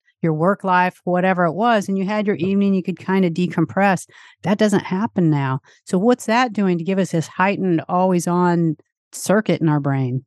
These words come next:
Speaker 2: Yeah, well, there's a, it's now coined the fomo, fear of missing out. And that fear of missing out's not just social. And so that can start in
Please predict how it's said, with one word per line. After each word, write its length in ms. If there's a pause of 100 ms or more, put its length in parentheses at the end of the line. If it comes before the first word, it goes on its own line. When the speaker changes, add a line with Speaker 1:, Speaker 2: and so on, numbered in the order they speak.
(380)
Speaker 2:
Yeah, 340
well, 360
there's 320
a, 140 (280)
it's 300
now 260
coined 560 (160)
the 100
fomo, 560
fear 220
of 80
missing 360
out. 280 (100)
And 180
that 240
fear 180
of 60
missing 260
out's 220
not 240
just 380
social. 760 (160)
And 160
so 140
that 260
can 120
start 300
in 320